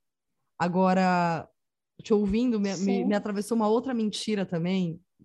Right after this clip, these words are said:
Speaker 1: nada a ver com o assunto, mas me atravessou outra mentira, que essa é a mais aprofundada do rolê, que é muco cervical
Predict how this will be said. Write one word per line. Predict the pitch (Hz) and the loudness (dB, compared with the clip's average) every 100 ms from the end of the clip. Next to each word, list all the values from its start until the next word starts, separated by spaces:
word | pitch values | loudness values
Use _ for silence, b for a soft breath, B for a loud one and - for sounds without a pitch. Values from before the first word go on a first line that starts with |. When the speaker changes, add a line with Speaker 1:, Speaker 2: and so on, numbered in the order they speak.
| - | -4
Speaker 1:
nada | 190 254 | -2 0
a | |
ver | 254 | -2
com | |
o | 262 | -4
assunto, | - 156 156 | -4 -6 -4
mas | 165 | -4
me | |
atravessou | 170 185 180 208 | -4 -4 -4 -4
outra | 214 | -2
mentira, | 190 165 - 185 151 143 _ _ _ _ _ _ _ _ _ _ _ | -4 -4 -4 -4 -4 -10 _ _ _ _ _ _ _ _ _ _ _
que | 202 | 0
essa | 190 202 | 0 0
é | |
a | 208 196 | 0 0
mais | 202 202 | 0 0
aprofundada | 190 208 196 196 190 196 | -2 -2 -2 0 0 -2
do | 190 | -2
rolê, | 202 214 170 139 135 _ _ _ _ _ _ _ _ | -2 -2 -2 -6 -10 _ _ _ _ _ _ _ _
que | - 208 196 | -4 0 2
é | 190 190 190 190 - | 2 0 0 -2 0
muco | 202 233 247 254 | 2 2 0 -6
cervical | - 226 190 202 196 202 185 202 233 269 | 0 0 0 -6 -4 0 0 0 -2 -6